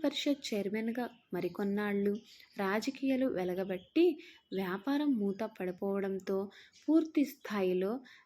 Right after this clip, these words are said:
రాజకీయ నాయకుడిగా ఉండాలనే సంకల్పంతో ఎమ్మెల్యేగా పోటీ చేసి ఆస్తిని కొంతమేరకు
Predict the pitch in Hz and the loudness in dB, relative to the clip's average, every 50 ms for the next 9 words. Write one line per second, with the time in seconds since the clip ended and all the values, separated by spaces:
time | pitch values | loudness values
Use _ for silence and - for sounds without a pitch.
0 | - 220 208 202 214 220 226 262 262 - 285 285 285 262 220 196 185 185 190 190 | -6 -2 -2 0 0 0 -2 -4 -4 0 2 2 2 2 2 0 -2 -2 -2 -2
1 | 190 - 196 185 190 185 196 202 202 196 - - 196 196 190 190 196 208 202 196 | -2 0 0 2 2 2 2 0 -2 -4 -4 -6 -4 -2 -2 -2 -2 -2 -2 -2
2 | 190 185 180 185 190 190 196 202 196 - 180 180 175 - 190 185 180 180 - 185 | -2 -2 -2 0 0 -2 -2 -4 -6 -8 -8 -8 -6 -4 -4 -4 -4 -4 -4 -6
3 | 180 185 185 - 320 349 359 294 - - - - - - - - 208 208 226 240 | -6 -6 -4 -2 0 0 0 0 -2 -8 -16 -20 -20 -14 -8 -4 -2 0 2 2
4 | 254 240 220 196 180 165 156 165 170 202 226 269 330 381 381 - - 254 226 208 | 0 0 0 0 -2 -2 -4 -4 -4 -4 -2 -2 0 -2 -2 0 0 0 0 0
5 | 214 208 196 196 - 190 175 175 170 - - 175 180 190 202 - - - - - | -2 -4 -4 -2 0 0 0 -2 -2 -4 -4 -2 -2 -2 -4 -8 -14 -20 -20 -16
6 | - - 240 269 285 269 - - 247 214 196 202 208 220 226 - - - - - | -8 -2 2 2 2 2 0 -2 -2 0 0 0 0 -2 -4 -6 -12 -18 -20 -10
7 | - - 254 247 233 - 226 202 196 190 185 175 175 170 - 269 302 359 | -4 -2 -2 0 0 -2 -2 -2 0 -2 -2 -2 -4 -4 -2 0 0 0